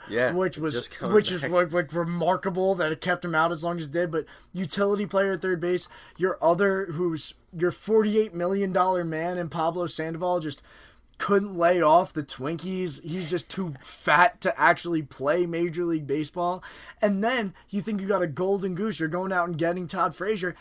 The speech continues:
Speaker 2: and he ends up in pinstripes as a New York Yankee. I mean,
Speaker 1: Worst possible scenario for the
Speaker 2: really,
Speaker 1: Sox.
Speaker 2: ju-, there's no, there was no love for the Red Sox, the hot corner. At this point, it's the not corner, just for the situation. I know, horrible pun for you guys out there listening,
Speaker 1: <laughs>
Speaker 2: but,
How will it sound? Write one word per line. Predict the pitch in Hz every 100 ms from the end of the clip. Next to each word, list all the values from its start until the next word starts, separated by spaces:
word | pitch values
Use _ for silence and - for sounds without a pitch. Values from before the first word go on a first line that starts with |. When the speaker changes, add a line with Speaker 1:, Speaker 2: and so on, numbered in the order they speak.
| -
Speaker 2:
and | -
he | 233 269
ends | 202
up | 208
in | 220
pinstripes | - - 254 285 294 - 156 170 - - - _ - _
as | 233 214
a | 220
New | 226
York | 233 202
Yankee. | 262 277 - 160
I | 175 180
mean, | 180 175
Speaker 1:
Worst | 107 110 -
possible | 98 90 90
scenario | 85 90 82 82
for |
the | 196
Speaker 2:
really, | 240 339 254 165
Speaker 1:
Sox. | 160 185
Speaker 2:
ju-, | 190
there's | 202 208 180
no, | 196 220 226
there | 208 202
was | 190
no | 202 277
love | 233 151 143 180 202 160 - -
for | - 185
the | 160
Red | 156 175
Sox, | 165 185 180
the | 151
hot | 143 165 165
corner. | - 175 175 175 160 -
At | 151
this | 175 180
point, | 185 165
it's |
the | -
not | 127 156 165
corner, | - 160 165
just | 165 147 -
for | 131
the |
situation. | 120 156 143 151 147 151
I |
know, | 143
horrible | 131 - 202 202 156
pun | 156 151 143
for | 143
you | 147
guys | 143 139
out | 143
there | 135 139
listening, | 147 147 139 - -
Speaker 1:
<laughs> | 135 -
Speaker 2:
but, | 185 180 160